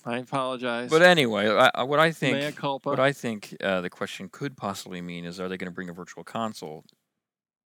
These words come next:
Speaker 2: to this thing and bring back the old school, simple,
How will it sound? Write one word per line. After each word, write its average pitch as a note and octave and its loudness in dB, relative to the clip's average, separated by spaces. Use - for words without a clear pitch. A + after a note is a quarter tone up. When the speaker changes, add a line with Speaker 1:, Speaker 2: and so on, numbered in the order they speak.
Speaker 2:
to G#2+ -10
this F#2 -12
thing E2 -16
and F#2 -10
bring F#2 -8
back F2 -6
the E2+ -14
old E2 -12
school, D#2+ -12
simple, G2 -8